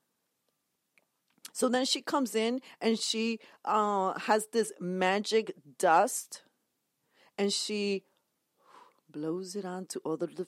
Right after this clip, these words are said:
children. All of a sudden, the scene is transformed and the kids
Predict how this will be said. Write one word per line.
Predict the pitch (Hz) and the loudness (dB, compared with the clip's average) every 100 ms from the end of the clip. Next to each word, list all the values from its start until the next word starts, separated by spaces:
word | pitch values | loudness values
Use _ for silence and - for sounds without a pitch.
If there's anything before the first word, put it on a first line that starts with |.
| - | -8
children. | - 156 139 143 143 143 _ _ _ - - | -4 -4 -4 -12 -14 -18 _ _ _ -14 0
All | 196 202 | 4 4
of | |
a | 185 | 0
sudden, | - 247 254 214 | 0 2 2 0
the | 180 | -2
scene | - 220 226 226 | -2 -2 -2 -2
is | 196 - | -4 -6
transformed | - 190 - - 233 269 220 208 - - - | -4 -4 -4 -2 0 2 2 0 -6 -14 -4
and | 196 | 0
the | 185 | -2
kids | - - 311 381 196 196 - - | -2 -2 2 6 6 4 -4 -8